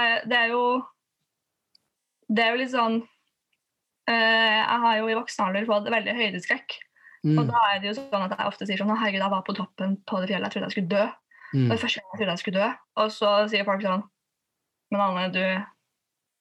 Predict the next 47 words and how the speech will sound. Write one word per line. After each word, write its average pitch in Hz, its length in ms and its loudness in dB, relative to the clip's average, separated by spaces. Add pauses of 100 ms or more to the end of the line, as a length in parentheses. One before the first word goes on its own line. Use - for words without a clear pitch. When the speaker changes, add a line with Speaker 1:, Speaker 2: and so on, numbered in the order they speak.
(100)
Speaker 1:
du 202 80 -2
var 180 140 0
jo 185 80 -12
på 233 80 2
Utøya, 220 160 0
jeg 190 100 -2
trodde 185 220 -2
ikke 175 160 -4
du 180 80 -4
skulle 180 240 -6
dø 175 180 0
da.» 202 140 2 (420)
Speaker 2:
Mm. 120 140 2 (340)
Speaker 1:
Men 226 100 2
jeg 240 120 2
hadde 196 240 0
ikke 214 120 0
den, 202 220 0 (1600)
jeg 226 80 0
var 226 160 4
jo 262 280 2 (120)
redd, 247 320 0
men 233 140 2
jeg 226 260 2
fø-, 214 160 0
jeg 233 360 0
hadde 208 200 -2
ikke 240 280 -4
den, 220 160 2 (200)
sånn 208 200 0
døds-, - 480 -8 (200)
dødsangst 220 600 -2
eller 214 140 0
døds-, - 340 -8
jeg, 214 400 2 (680)
jeg 226 80 -2
tenkte 220 280 -2
ikke, 214 160 -2 (220)
jeg 226 80 -4
tenkte 226 260 -2
ikke 220 200 -2
på 196 80 2
det. 202 100 4
Jeg 240 60 0
tror 226 80 2
jeg 208 120 2
var 208 140 2